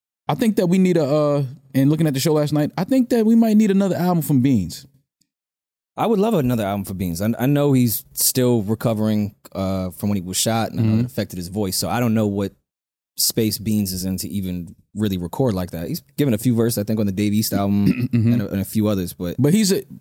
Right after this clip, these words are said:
Speaker 1: but Beans is one of those rappers that, you know, he can rap to anything.
Speaker 2: Oh, for sure.
Speaker 1: Give him any
Speaker 2: One, one of my favorite
Speaker 1: production.
Speaker 2: rappers ever.
Speaker 1: Yes, it's like, you know, i-, i-,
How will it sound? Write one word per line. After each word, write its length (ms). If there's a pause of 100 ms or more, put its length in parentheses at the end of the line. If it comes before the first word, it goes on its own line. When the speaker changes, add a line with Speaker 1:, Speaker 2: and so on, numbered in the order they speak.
Speaker 1:
but 140
Beans 340
is 100
one 160
of 60
those 180
rappers 400
that, 300 (680)
you 120
know, 300 (540)
he 200
can 180
rap 300 (320)
to 120
anything. 460 (140)
Speaker 2:
Oh, 100
for 140
sure. 160
Speaker 1:
Give 180
him 100
any 200
Speaker 2:
One, 120
one 100
of 60
my 60
favorite 280
Speaker 1:
production. 20
Speaker 2:
rappers 240
ever. 240 (120)
Speaker 1:
Yes, 440
it's 180
like, 220
you 100
know, 260
i-, 180
i-, 140